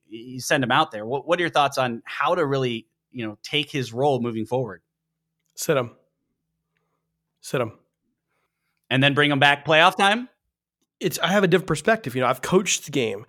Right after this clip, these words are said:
Speaker 1: Right.
Speaker 2: I'm one of the, you know, I was quote unquote one of the new age coaches in the last few years that was introduced to the new U S A Football concussion protocol. And the danger with him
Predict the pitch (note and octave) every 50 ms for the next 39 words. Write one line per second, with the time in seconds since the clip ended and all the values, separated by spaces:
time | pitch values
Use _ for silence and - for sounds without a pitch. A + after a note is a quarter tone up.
0 | - - - A2 A#2 A#2 A2 G#2+ - C#3+ D3 D3+ D3+ D3 D3+ - - - - E3+
1 | D3+ E3 F3 F3 E3+ D#3 D#3 D3 D3+ D3+ D#3 - - _ E3 D3+ D#3 C#3+ D#3 E3
2 | D#3 C3 - - E3 F#3 F3+ D3+ - E3 - D#3 D3+ D3+ D3+ C#3+ C#3+ C#3+ D#3 E3+
3 | D#3+ D#3 D3+ D3 C#3+ - - - E3+ G#3+ F3+ - D#3 C3+ C#3 C3 B2+ C3 C3 C3
4 | - - D3+ C#3+ C#3 C3+ B2+ - C3+ B2 A#2 C3+ - - - - - _ _ _
5 | _ _ _ - D3+ D3 D3 C#3+ - D3 D3 D3 C#3+ C#3 - - - C#3+ C#3 D3
6 | D3 C#3+ C#3+ D3 D3 C#3+ C3+ - D3 C#3 - D3 C#3 - C#3+ C3 C3 C3 - _
7 | _ _ _ _ _ _ _ _ _ - - D3 C3+ - F#3 - - - E3+ C#3
8 | - - B2+ A2 G#2+ - - G2 - - - _ _ _ _ _ _ _ _ _
9 | _ _ - D#3+ D3 D3 C#3+ C#3+ C#3 C3+ B2+ - - - _ _ _ _ _ _
10 | _ - D3+ D3+ C#3 C#3 D#3+ E3+ F#3+ A3 G#3+ G3+ D#3 D#3 C#3+ C3+ B2+ A#2+ C3+ -
11 | _ _ _ _ _ _ _ _ - D3+ D3 A#2 A#2 A#2+ D#3 G#3+ B3 F#3+ C3+ A#2+
12 | A#2 A#2 A#2 -